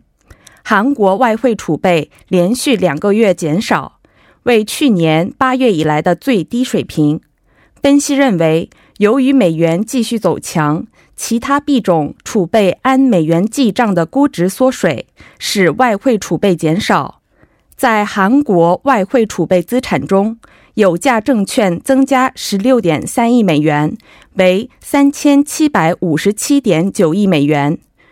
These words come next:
预存款减少三十六点七亿美元，为一百五十七点一亿美元。国际货币基金组织特别提款权和I M F存储头寸也有所减少。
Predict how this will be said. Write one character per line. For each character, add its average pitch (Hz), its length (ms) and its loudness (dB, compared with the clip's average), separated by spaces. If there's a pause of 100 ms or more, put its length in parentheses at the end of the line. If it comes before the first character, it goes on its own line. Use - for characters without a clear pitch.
(320)
预 294 200 2
存 202 300 0
款 170 320 0
减 180 240 0
少 180 200 0
三 277 300 0
十 233 140 -4
六 262 180 2
点 160 260 0
七 262 320 -2
亿 247 60 2
美 160 180 0
元， 151 360 0 (400)
为 185 440 0
一 285 140 2
百 202 180 0
五 170 200 0
十 202 160 -4
七 285 260 -2
点 170 380 0
一 262 240 0
亿 247 40 4
美 165 200 2
元。 151 420 -2 (560)
国 185 220 2
际 247 240 -2
货 233 240 0
币 208 200 -2
基 254 160 -6
金 285 200 2
组 180 180 0
织 233 260 0
特 247 340 -4
别 165 200 0
提 185 220 -6
款 165 280 -2
权 160 420 -2
和 180 240 0 (100)
I 269 180 2
M 269 160 4
F 180 240 -2 (1000)
存 240 300 0
储 123 300 -4
头 170 300 -4
寸 190 360 0
也 180 180 0
有 160 220 0
所 202 180 0
减 156 240 -2
少。 156 360 -4